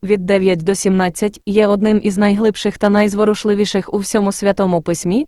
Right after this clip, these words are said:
що розкриває саму суть стосунків між Богом і людиною через призму любові, дружби та послуху. Слова Ісуса, сказані учням під час таємної вечері, стають духовним заповітом,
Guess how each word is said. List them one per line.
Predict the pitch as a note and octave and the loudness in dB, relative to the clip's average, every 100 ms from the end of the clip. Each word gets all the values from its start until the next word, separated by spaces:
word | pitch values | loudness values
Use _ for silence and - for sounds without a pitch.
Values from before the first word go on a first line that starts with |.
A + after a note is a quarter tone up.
| - | -8
що | - A3 | -4 0
розкриває | G#3+ G#3 G#3 G3+ G#3 G3+ | 0 0 -2 2 2 2
саму | F#3+ G#3+ G#3 G3 | 0 0 0 0
суть | G3+ F#3 | -2 -4
стосунків | - F3+ E3+ F#3 A3 C4+ B3 | -4 -6 -4 -4 -2 0 2
між | G3 | 0
Богом | E3 E3+ E3+ G3 - | 2 2 2 0 0
і | G#3+ | -2
людиною | F3 E3 G#3+ C#4 D4 | 0 2 2 2 0
через | - A3 F#3 | 0 0 0
призму | - F#3+ F3 F3 | 0 0 2 0
любові, | E3+ D#3+ E3 F#3 C#4 - | 0 0 0 0 -4 -4
дружби | F3+ F3+ F#3 G#3 | 0 0 0 -4
та | A#3+ C4+ | -2 -2
послуху. | A#3 G#3+ - E3 - D3+ _ _ _ _ _ _ _ - | 0 -2 -2 -6 -4 -8 _ _ _ _ _ _ _ -14
Слова | - A3 G#3+ G#3+ | 0 0 4 2
Ісуса, | A3 - A#3 - G3 - | 2 0 -2 -2 -4 -4
сказані | - A3 G3+ G#3 G3+ | -4 0 2 2 0
учням | - G#3 G#3 G3 | -2 -4 -2 0
під | F#3+ F3+ | -2 -2
час | G3 - | -4 -2
таємної | F#3+ F#3 F3+ F3+ F3 | -2 0 0 0 2
вечері, | E3+ E3+ F#3+ A#3+ D4+ | 0 0 0 0 -2
стають | - - A3 A3 F3+ | -6 0 2 2 0
духовним | G#3 A3+ G3+ F#3 F3 | -2 0 0 0 0
заповітом, | F3+ F3+ E3+ F3+ C4+ C#4+ | 0 0 0 0 0 -2